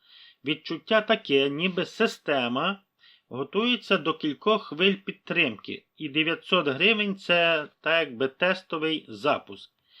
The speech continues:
Що робити зараз? Якщо у вас або ваших рідних є пенсія, перевірте банківський рахунок або актуальність даних у пенсійному кабінеті.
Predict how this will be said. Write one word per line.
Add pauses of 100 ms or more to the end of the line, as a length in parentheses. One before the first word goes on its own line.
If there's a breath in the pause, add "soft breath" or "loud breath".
(540 loud breath)
Що
робити
зараз?
Якщо
у
вас (500 soft breath)
або
ваших
рідних
є
пенсія, (140)
перевірте
банківський
рахунок
або
актуальність
даних
у
пенсійному
кабінеті.